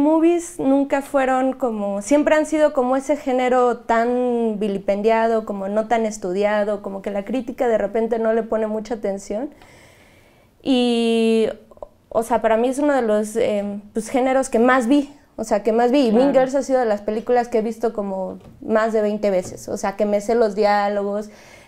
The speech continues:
Speaker 1: que la pueden estar viendo así de pasada y me detengo a ver unas escenas, entonces ya es como, pues, ya me la sé de memoria. Y es mi película favorita de, de Lindsay Lohan, tal vez de Tina Fey también. O sea, yo no sabía que era el primer guión que había escrito Tina Fey,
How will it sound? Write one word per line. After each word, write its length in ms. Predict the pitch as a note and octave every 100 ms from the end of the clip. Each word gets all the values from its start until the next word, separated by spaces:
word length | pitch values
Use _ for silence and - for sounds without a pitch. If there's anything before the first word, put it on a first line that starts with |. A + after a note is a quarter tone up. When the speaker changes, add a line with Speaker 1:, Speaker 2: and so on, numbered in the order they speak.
| -
Speaker 1:
que 100 | A3
la 160 | G#3+
pueden 220 | A3 B3+ A#3+
estar 340 | A3+ A#3+ A3+
viendo 260 | A3+ A3+ A3
así 220 | A3 A3+
de 140 | A3
pasada 480 | A3 G3 G3 G#3+ G#3+
y 80 | A3
me 120 | G3+
detengo 360 | F#3 F3+ G#3 G3+
a 40 |
ver 140 | G3+ G3
unas 280 | G3 G3+ -
escenas, 680 | G#3 G#3 G#3 G3+ G3+ G3+ G3+
entonces 440 | - G#3 A#3 G#3+
ya 260 | G#3+ G3+ G3
es 120 | G3
como, 280 | G#3 G3 G3
pues, 180 | - F#3+
ya 100 | G3+
me 140 | G#3+
la 100 | G3
sé 140 | G3+
de 100 | G3+
memoria. 500 | F#3+ F#3 G3 G#3 B3 E4 - _ - _ _ _ _ _ _
Y 200 | - A3
es 100 | G#3+
mi 120 | A3 A3+
película 360 | F#3+ F#3+ G3
favorita 480 | G3 F3+ F3+ F#3 F#3+
de, 380 | F3 - - A3
de 160 | - G3+
Lindsay 300 | G3 A3 A#3
Lohan, 400 | G#3+ A3 C4 C#4+
tal 220 | - A#3 B3
vez 200 | C#4+ C4
de 120 | A3+
Tina 260 | A3+ G#3
Fey 220 | G3+ G3 F#3+
también. 420 | F#3+ F#3 F#3+ G3
O 80 | A3
sea, 120 | A#3+
yo 120 | A#3
no 80 | C#4
sabía 380 | C#4+ B3+ B3 A#3+
que 60 | B3+
era 120 | A#3
el 80 | A3+
primer 420 | A3 A3 A3 A3
guión 360 | A3 A3 A3 A3
que 120 | G#3+
había 180 | G3+ G3+
escrito 480 | G3+ G3 G3+ G3+
Tina 280 | G3+ G3 F#3+
Fey, 480 | - G#3 G#3 G#3 G#3+